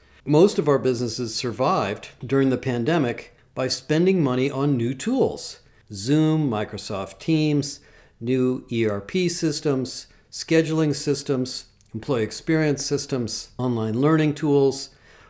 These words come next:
online learning content, transformation. Every provider and consulting firm who meets the needs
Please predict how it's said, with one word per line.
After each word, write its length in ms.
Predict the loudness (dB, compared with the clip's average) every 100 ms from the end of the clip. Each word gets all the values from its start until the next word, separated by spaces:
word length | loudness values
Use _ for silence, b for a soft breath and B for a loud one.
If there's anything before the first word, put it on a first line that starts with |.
| b
online 380 | -4 -2 0 -2
learning 300 | -2 -2 -2
content, 680 | -2 0 0 0 0 -2 -6 -18 _ -6
transformation. 1040 | -4 -4 -4 -2 2 2 2 0 0 -4 B B
Every 400 | 0 2 0 -2
provider 800 | -4 -4 -4 -2 0 0 0 -2 -4
and 160 | -8 -6
consulting 540 | -6 -2 0 0 -2
firm 460 | -2 -4 -4 -6 b b b b _
who 140 | -2
meets 320 | 2 2 0
the 140 | 0 2
needs 360 | 2 0 -2